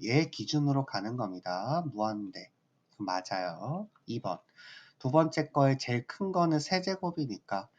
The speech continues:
마이너스가 앞에 붙어 있어요. 얘 기준으로 가는 겁니다.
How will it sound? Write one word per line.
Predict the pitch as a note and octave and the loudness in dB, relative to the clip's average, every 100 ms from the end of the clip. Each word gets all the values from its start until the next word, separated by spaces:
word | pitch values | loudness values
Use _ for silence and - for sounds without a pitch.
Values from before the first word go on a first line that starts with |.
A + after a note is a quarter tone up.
| _ _ | _ _
마이너스가 | A2+ C3 D#3+ D#3+ - C3 | 6 6 6 2 0 2
앞에 | A#2 C3+ | 2 -2
붙어 | - - - D3 | -6 -14 -4 -2
있어요. | G2+ - F#2 F2 F2+ - A#2+ | -2 -4 -8 -6 -8 -6 6
얘 | C#3+ D3+ | 6 6
기준으로 | A2 A#2 A2+ A2+ C3 | -2 -2 -2 -2 -4
가는 | - F#2+ G2+ | -4 -6 -6
겁니다. | G2+ F2+ E2+ - | -10 -12 -16 -20